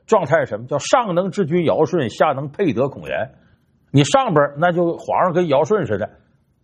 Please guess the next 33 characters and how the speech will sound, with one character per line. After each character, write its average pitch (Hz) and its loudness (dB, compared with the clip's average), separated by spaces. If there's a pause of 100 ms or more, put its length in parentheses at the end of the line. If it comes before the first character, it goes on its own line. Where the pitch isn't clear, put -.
(120)
到 233 2
下 262 4
头 196 0
知 196 -6
识 214 4
分 202 0
子 110 -6
都 147 0
出 190 -2
了 208 0
一 202 0
堆 185 2 (300)
孔 190 2
子 135 0
颜 131 2
回 117 -6
这 135 -2
样 110 -4
的， 76 -20 (280)
叫 139 0
上 180 2
能 151 -4
治 151 0
君 143 0
尧 113 2
舜， 123 -4
下 123 0
能 113 -10
配 131 -2
得 107 -4
于 107 -2
孔 - -16
颜。 - -14